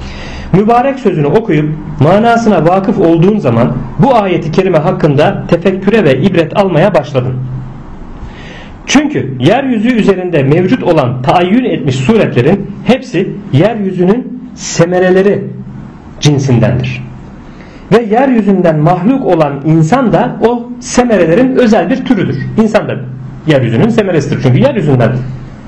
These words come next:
topraktan halk olduğuna göre. Semereler nasıl gelişip büyüme bulursa insan da öylece gelişip büyüme bulur.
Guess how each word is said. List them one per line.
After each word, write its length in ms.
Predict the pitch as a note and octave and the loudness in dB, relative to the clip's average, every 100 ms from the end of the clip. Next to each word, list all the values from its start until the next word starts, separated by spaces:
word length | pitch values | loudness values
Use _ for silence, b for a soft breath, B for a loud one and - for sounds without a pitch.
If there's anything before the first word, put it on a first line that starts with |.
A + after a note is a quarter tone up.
| - - | -12 -2
topraktan 440 | G3+ F3+ D#3 D3 | -2 0 0 0
halk 260 | B2+ B2 B2+ | 2 0 2
olduğuna 300 | A2+ G#2 G2 | 2 2 2
göre. 260 | G2+ B2+ - - - B B B B B B | 2 0 -2 -8 -12 B B B B B B
Semereler 840 | - F3+ A3 C4 C#4 C#4+ C#4 G#3+ | 0 0 2 2 2 2 2 2
nasıl 420 | C4+ C#4+ C#4 G3 | 2 2 0 2
gelişip 560 | F3+ G3+ G3+ G#3 - C#3+ | 2 0 -2 -4 -4 0
büyüme 460 | F#3+ G3+ G#3 F#3 | 2 2 2 2
bulursa 640 | C#3 F#3+ C4+ - D3+ G3 - - - | 2 2 2 0 0 -2 -6 -4 2
insan 580 | F3+ F3+ F3+ A#3+ G#3 | 4 2 2 2 2
da 300 | A#2+ A#2 A#2 - | 4 2 2 2
öylece 440 | G#3+ F3+ B2+ C3 | 2 4 2 2
gelişip 560 | A2+ G#3 C#3+ - - D3+ | 2 2 0 -6 -4 0
büyüme 280 | D3 A#2+ | 2 2
bulur. 160 | B2+ B2+ | 0 -4